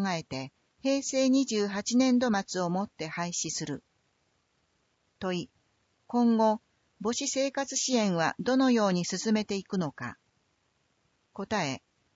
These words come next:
養育に不安を抱える母子家庭の母親と子どもに対して、行政からの訪問支援を行い、相談体制の充実、強化を図る。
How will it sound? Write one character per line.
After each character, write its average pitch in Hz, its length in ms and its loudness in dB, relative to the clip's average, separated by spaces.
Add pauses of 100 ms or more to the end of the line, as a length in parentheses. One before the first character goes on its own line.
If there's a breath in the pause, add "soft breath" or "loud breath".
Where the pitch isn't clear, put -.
(360)
養 262 280 2
育 262 260 0
に 247 160 6
不 240 220 0
安 254 220 6
を 247 80 2
抱 240 420 -2
え 214 40 -2
る 208 200 -2
母 214 160 -2
子 - 100 -8
家 285 220 -6
庭 196 200 0
の 175 140 2
母 196 320 -4
親 220 300 -2
と 196 120 -6
子 208 140 -6
ど 226 140 0
も 220 100 2
に 214 140 0
対 175 280 -6
し - 120 -8
て、 135 240 -8 (340)
行 233 200 2
政 254 300 0
か 254 140 -2
ら 240 140 2
の 175 160 0
訪 247 260 0
問 254 240 4
支 247 180 -2
援 196 240 2
を 147 120 -2
行 160 160 -8
い、 139 320 -4 (260)
相 269 320 0
談 269 220 2
体 277 260 -4
制 180 300 0
の 151 180 0
充 185 240 -2
実、 160 460 -6 (120)
強 277 280 -2
化 170 180 0
を 151 80 -2
図 156 260 -10
る。 123 160 -8